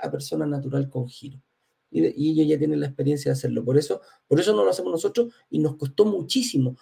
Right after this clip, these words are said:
meses, te diría casi más de un año, encontrar una empresa que se dedicara a esto.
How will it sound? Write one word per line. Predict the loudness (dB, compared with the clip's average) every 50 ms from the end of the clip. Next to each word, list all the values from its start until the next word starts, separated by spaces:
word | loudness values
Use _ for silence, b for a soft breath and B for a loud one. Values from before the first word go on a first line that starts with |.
| b b b _ _
meses, | -4 -2 4 6 6 6 6 4 2 -2 0
te | 4 4
diría | 4 6 8 8 8 8
casi | 6 0 0 0 -4
más | -4 -4 -6 -4
de | -4 -2
un | 0 0
año, | 0 0 0 -2 -2 -2 -8 _ _ _ _ _ _ _
encontrar | -6 -2 4 6 4 6 4 -2 -2 0
una | 0 -2 -2
empresa | -4 -6 -8 -8 -8 -6 -8 -8
que | -8 -10 -8
se | -6 -4
dedicara | -4 -4 -2 -2 0 0 0
a | -2
esto. | -4 -8 -12 _ -20